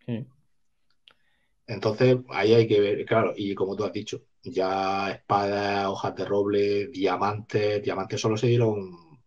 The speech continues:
Speaker 2: veintisiete o por ahí,
Speaker 1: Veintisiete,
Speaker 2: ¿no? Y
Speaker 1: veintiocho, sí, sí.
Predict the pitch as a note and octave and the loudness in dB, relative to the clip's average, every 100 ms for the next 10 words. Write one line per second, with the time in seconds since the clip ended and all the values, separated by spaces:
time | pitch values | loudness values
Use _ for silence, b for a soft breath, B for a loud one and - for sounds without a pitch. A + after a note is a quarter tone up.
0 | _ _ _ - F2+ F2 - - A#2+ - | _ _ _ -12 -8 -8 -8 -4 -2 0
1 | G2 F#2+ F#2+ A2+ G#2 A2 B2 C3+ B2+ G#2 | 0 0 -2 -2 -4 -2 0 2 2 2
2 | G#2+ A#2 A2 F#2+ A2 G2+ G#2+ | 2 0 -2 -6 -6 -6 -8